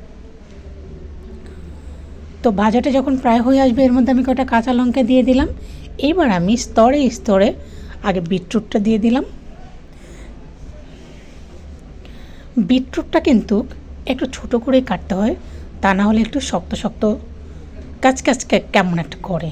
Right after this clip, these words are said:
হ্যাঁ, then আমি এখানে দিয়ে দিচ্ছি গাজর, আলু। আলু, ও, গাজরটা অবশ্য আমার ফ্রিজে ছিল, তো ফ্রিজ থেকে নামিয়ে আমি এটা দিয়ে দিয়েছি। আহ, যার কারণে আলু আর বিটরুট একরকম কাটা হয়েছে, আর গাজরটা অন্যরকম।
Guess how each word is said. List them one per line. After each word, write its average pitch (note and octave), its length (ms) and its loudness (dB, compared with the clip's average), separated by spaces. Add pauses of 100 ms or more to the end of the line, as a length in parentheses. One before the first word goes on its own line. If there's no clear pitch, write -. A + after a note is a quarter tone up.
হ্যাঁ, D4 240 2 (600)
then A3+ 140 8
আমি A#3+ 220 6
এখানে A#3 240 4
দিয়ে G3+ 200 2
দিচ্ছি F3+ 320 -2
গাজর, G3 600 0 (320)
আলু। F#3+ 360 0 (1200)
আলু, C#4 420 4
ও, G#3 180 4
গাজরটা G#3+ 480 2
অবশ্য C4+ 180 0
আমার C4 100 6
ফ্রিজে A3+ 420 2
ছিল, G#3+ 340 2 (440)
তো F#3+ 200 2
ফ্রিজ A3 320 0
থেকে A#3 220 0
নামিয়ে G3+ 360 4
আমি F#3 120 2
এটা E3+ 240 -2 (500)
দিয়ে F#3 180 2
দিয়েছি। E3 440 -2 (480)
আহ, F3+ 220 0
যার G#3 220 6
কারণে A3+ 320 4
আলু A3 380 4 (120)
আর F#3+ 120 0
বিটরুট F3 500 -4
একরকম B3+ 480 -2
কাটা B3+ 260 2
হয়েছে, C#4+ 320 0 (800)
আর A#3+ 100 6
গাজরটা F3 420 0
অন্যরকম। D#3+ 500 -4